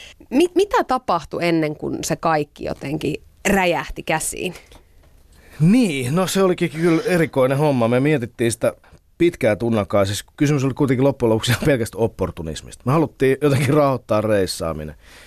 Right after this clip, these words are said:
Speaker 2: Mikäs siihen keksitään? Ja aluksi me mietittiin, että tehdään nettimatskua. Silloin oli nettikupla niin sanotusti. Et,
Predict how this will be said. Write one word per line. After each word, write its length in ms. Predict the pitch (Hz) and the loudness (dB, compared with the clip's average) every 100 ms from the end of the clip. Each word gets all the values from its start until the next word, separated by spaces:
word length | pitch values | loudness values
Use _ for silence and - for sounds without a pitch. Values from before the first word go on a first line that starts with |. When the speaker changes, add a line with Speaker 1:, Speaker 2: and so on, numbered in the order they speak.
| - - - | -20 -20 -4
Speaker 2:
Mikäs 280 | 127 139 127 | -2 0 -2
siihen 160 | 120 113 | -4 -2
keksitään? 440 | 117 - 95 95 | -2 -4 -2 0
Ja 80 | 139 | 2
aluksi 200 | 147 120 | 2 2
me 60 | |
mietittiin, 460 | 135 131 117 - 117 | 2 2 -2 -2 -2
että 140 | 107 | 0
tehdään 220 | 113 117 117 | 0 0 2
nettimatskua. 1120 | 123 - - 82 - - 85 101 95 - 90 | 0 -4 -6 -8 -10 -20 -8 -4 -4 -2 0
Silloin 220 | 117 117 | 2 2
oli 120 | 113 | 2
nettikupla 760 | 117 117 - 90 95 95 85 73 | 2 -2 -4 -6 -2 -2 -2 -8
niin 160 | 73 | -10
sanotusti. 540 | 73 78 73 76 - 62 | -14 -14 -14 -16 -14 -12
Et, 260 | 73 76 | -12 -14